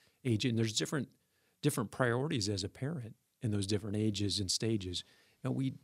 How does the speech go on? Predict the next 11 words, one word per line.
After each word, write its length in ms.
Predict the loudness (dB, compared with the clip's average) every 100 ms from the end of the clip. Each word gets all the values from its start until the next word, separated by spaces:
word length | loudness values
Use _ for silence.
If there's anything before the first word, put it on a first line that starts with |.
| _ _ _
touched 400 | -6 -4 -4 -4
on 160 | -2 -2
a 40 | -4
couple 500 | -2 -2 0 -2 0
elements, 400 | 0 2 0 0
but 120 | -2
there's 180 | -4 -2
so 140 | -2 0
much 240 | 0 -2
more 240 | -2 -2 -2
that, 160 | -4